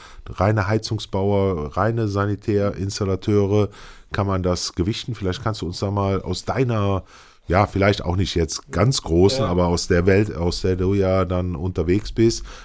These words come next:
Speaker 1: wie wird dann Sanitär und Heizung
Speaker 2: Ja.
Speaker 1: unterwegs, äh, dann auch gewichtet in deinen
Speaker 2: Ja.
Speaker 1: Verkaufsargumenten?
Speaker 2: Also, ähm, das, was ich wahrnehme oder was wir haben, die sind sehr stark Heizung.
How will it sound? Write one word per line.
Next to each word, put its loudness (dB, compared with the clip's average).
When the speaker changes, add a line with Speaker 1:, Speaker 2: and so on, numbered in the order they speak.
Speaker 1:
wie 2
wird -2
dann 2
Sanitär 2
und -2
Heizung 0
Speaker 2:
Ja. 0
Speaker 1:
unterwegs, 2
äh, 2
dann 0
auch -6
gewichtet 0
in -4
deinen -2
Speaker 2:
Ja. -16
Speaker 1:
Verkaufsargumenten? -2
Speaker 2:
Also, -2
ähm, -6
das, -4
was -4
ich -10
wahrnehme 0
oder -4
was -8
wir -2
haben, 0
die -8
sind -8
sehr -8
stark -10
Heizung. -16